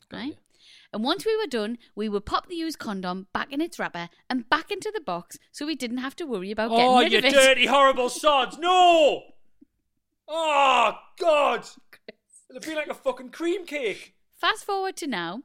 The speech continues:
Speaker 2: and we are down to our last few condoms. Lockdown obviously put a halt to certain activities. At this point,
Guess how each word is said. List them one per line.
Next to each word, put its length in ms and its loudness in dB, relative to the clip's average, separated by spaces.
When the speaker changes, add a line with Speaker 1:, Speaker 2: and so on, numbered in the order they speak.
Speaker 2:
and 120 -8
we 100 -2
are 140 0
down 240 0
to 100 -6
our 220 -2
last 320 -4
few 220 -10
condoms. 680 -6
Lockdown 400 -4
obviously 380 -8
put 180 -8
a 60 -6
halt 280 -8
to 80 -14
certain 340 -8
activities. 600 -16
At 120 -4
this 180 -8
point, 380 -14